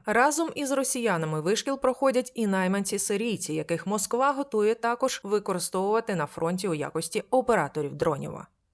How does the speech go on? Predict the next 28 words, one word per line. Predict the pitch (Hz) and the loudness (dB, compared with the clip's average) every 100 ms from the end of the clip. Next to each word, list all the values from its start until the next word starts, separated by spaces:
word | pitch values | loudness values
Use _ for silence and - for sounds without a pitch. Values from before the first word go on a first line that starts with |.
| _ _ | _ _
Вперше | - - 285 311 - | -14 0 2 2 2
з | - | 2
початку | 294 285 285 269 277 | 2 2 2 2 0
повномасштабного | 262 262 262 269 - 240 214 240 247 | 2 2 2 0 0 0 0 0 0
вторгнення | 247 262 185 185 165 | 2 2 4 2 0
окупантам | 170 196 196 214 220 | 0 2 2 2 -2
вдалося | 196 202 202 202 196 | 0 0 0 -2 0
поцілити | 214 214 220 247 247 254 | 0 0 2 2 4 0
дві | 214 220 | -2 -2
установки | 233 240 214 190 160 160 | 0 0 0 -2 -2 -6
«Хаймарс». | - 165 147 139 - - - - | -4 -2 -2 -4 -6 -8 -10 0
Фото | 277 269 175 | 2 4 4
пошкоджених | 170 165 202 180 185 170 | 2 0 0 0 0 -2
«Хаймарсів», | - 175 185 233 - 180 | -2 0 2 2 2 0
які | 175 190 | 0 0
вивантажувалися | 185 226 240 220 202 165 147 147 160 175 | 0 2 2 2 0 0 -2 -2 -2 -2
з | |
транспортного | - 170 156 - - 170 170 220 | 0 0 -2 -6 -2 -2 0 -2
українського | - 185 170 156 - 160 | 0 0 0 -2 0 2
літака | 165 160 165 160 | 2 0 2 0
Ан | - 180 | 2 0
сто | 165 175 | 0 -4
двадцять | 156 165 175 | -2 -2 -4
чотири | - 175 175 170 | -8 -4 0 0
сто, | - 247 269 | 0 2 2
оприлюднив | 254 247 220 214 214 220 247 | 4 2 4 4 4 4 4
американський | 208 185 165 156 - 190 | 2 2 0 -2 -2 -2
осінт-блогер. | 214 190 170 143 147 202 160 143 190 | -2 -2 -4 -6 -2 0 0 -2 -10